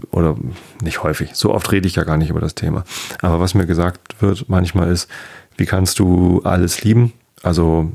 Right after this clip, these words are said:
äh, Nazis zum Beispiel, äh, die liebst du ja nicht, ne? Und tatsächlich, wenn ich jetzt irgendwie Hörer habe, die, ähm,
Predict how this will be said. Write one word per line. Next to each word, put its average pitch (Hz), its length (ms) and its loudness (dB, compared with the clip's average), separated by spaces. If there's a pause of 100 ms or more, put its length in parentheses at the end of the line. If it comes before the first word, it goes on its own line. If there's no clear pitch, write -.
äh, 80 160 -2
Nazis 85 480 -2
zum 104 140 0
Beispiel, 87 500 0 (800)
äh, 85 380 2
die 87 100 0
liebst 87 260 -2
du - 40 2
ja 78 80 2
nicht, 76 260 -4 (140)
ne? 92 120 2
Und 80 100 0
tatsächlich, 95 520 -2
wenn 87 100 2
ich 85 120 -2
jetzt - 180 -4
irgendwie 85 420 0 (920)
Hörer 98 360 2
habe, 85 400 2 (640)
die, 87 240 4
ähm, 80 520 0